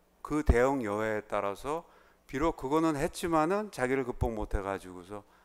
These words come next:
아주 불행한 삶으로 빠질 수도 있다 하는 거를, 어, 우리는 배울 수가 있지 않나 생각합니다.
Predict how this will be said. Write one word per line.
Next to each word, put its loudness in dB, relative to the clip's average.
아주 -8
불행한 -4
삶으로 -8
빠질 -4
수도 -16
있다 -14
하는 -6
거를, -6
어, -14
우리는 -10
배울 2
수가 -10
있지 -14
않나 -14
생각합니다. -18